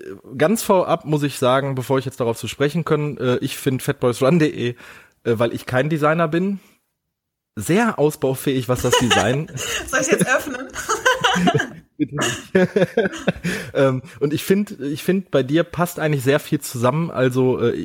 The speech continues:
Speaker 1: ich bilde mir ein, dass ich mir natürlich für sowas ein klein bisschen ein Auge habe,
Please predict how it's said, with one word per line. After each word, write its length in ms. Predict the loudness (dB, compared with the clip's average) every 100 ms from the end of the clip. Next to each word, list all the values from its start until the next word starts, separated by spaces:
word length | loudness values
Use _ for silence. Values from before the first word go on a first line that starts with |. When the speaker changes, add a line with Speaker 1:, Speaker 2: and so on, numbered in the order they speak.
| -6
Speaker 1:
ich 220 | -6 0
bilde 200 | 2 4
mir 100 | 2
ein, 100 | 0
dass 120 | 0
ich 140 | -2 -2
mir 40 |
natürlich 320 | -2 0 -4 -4
für 120 | 0
sowas 240 | 0 0
ein 80 | -2
klein 240 | 0 0 0
bisschen 220 | -2 -4
ein 80 | -2
Auge 280 | 0 0 2
habe, 280 | 2 2